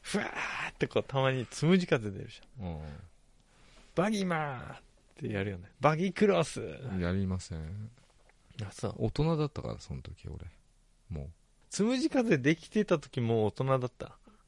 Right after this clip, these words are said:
Speaker 2: いや、つむじ風はいつの時代もする、なるけど、
Speaker 1: そ-、あ、そっか。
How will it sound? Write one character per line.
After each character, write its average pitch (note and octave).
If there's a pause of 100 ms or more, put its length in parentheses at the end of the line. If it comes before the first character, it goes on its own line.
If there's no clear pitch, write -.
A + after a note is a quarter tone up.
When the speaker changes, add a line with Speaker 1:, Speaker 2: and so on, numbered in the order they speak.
(240)
Speaker 2:
い F#2
や、 F2+
つ -
む D3
じ F3+
風 C#3+
は E2
い E2+
つ -
の F#2+
時 F2+
代 F2+
も F2+
す -
る、 E2+
な F#2
る F2+
け C#3+
ど、 -
Speaker 1:
そ-、 -
あ、 -
そ -
っ -
か。 D2